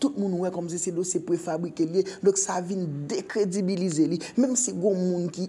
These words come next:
impliqué jusqu'au couvre dans l'assassinat de Jovenel Moïse là, le fait que non, non, ordonnance là, et tout le monde dit ordonnance là pas bon.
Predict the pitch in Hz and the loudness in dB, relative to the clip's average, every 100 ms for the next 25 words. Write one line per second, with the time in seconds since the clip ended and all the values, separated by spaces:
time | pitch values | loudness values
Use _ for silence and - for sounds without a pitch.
0 | - 208 208 220 202 190 180 160 175 - | 0 -2 0 0 0 2 0 0 -4 2
1 | 185 185 196 165 185 156 156 151 160 156 | 2 2 -2 4 4 4 -2 -4 -2 -2
2 | 147 147 151 143 143 143 185 185 - 220 | 0 2 0 0 0 0 0 -2 0 0
3 | - 220 185 180 175 175 - 170 175 160 | 0 0 0 2 2 0 0 0 4 4
4 | 151 143 147 - - 214 - 277 - 185 | 2 0 -2 0 2 2 2 -2 0 2
5 | 180 170 151 165 165 165 170 - 151 147 | 2 2 2 2 2 0 -2 -4 -6 0
6 | - - 185 | 0 2 2